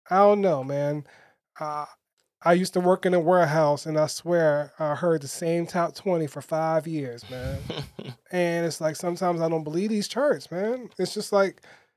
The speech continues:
Speaker 1: you can't tell me this song is still going hard in, in a club or somebody's radio.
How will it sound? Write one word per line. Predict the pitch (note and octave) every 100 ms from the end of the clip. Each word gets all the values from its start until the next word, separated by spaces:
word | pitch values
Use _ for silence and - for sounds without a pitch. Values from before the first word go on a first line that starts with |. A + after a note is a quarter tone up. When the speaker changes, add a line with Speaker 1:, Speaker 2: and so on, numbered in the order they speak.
| _ _ _ _
Speaker 1:
you | A3
can't | - C4+ C4
tell | - B3+
me | B3
this | G#3 G#3+
song | - A#3 G#3
is | E3+
still | - F3 G#3
going | G3 G3 G3+
hard | F3+ G3+ E3+ C#3+ C3 _ _ _ _ _ _ _
in, | F3+ E3+
in | E3+ E3
a |
club | C#3+ - G3 A3 E3+
or | E3
somebody's | - G3 F#3+ G3 E3+
radio. | D#3 B2+ A#2+ B2